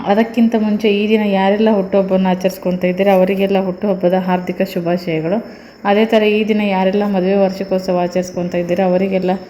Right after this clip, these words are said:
ಮದುವೆ ವಾರ್ಷಿಕೋತ್ಸವದ ಹಾರ್ದಿಕ ಶುಭಾಶಯಗಳು. ಹ್ಮ್, ಮಾರ್ಚ್ ಹದಿನೇಳರ ಪಂಚಾಂಗವನ್ನು ನೋಡೋಣ.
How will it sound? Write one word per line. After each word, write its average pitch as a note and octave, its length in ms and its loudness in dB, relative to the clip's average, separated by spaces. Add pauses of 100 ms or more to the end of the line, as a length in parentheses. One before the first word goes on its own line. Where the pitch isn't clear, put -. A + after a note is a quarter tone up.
(300)
ಮದುವೆ F#3+ 260 2
ವಾರ್ಷಿಕೋತ್ಸವದ F#3+ 760 -2
ಹಾರ್ದಿಕ F3+ 480 -2 (140)
ಶುಭಾಶಯಗಳು. F3 680 -4 (540)
ಹ್ಮ್, G3+ 340 -2
ಮಾರ್ಚ್ G3+ 320 0
ಹದಿನೇಳರ F#3+ 440 0 (260)
ಪಂಚಾಂಗವನ್ನು F#3 1000 -2
ನೋಡೋಣ. E3+ 320 -4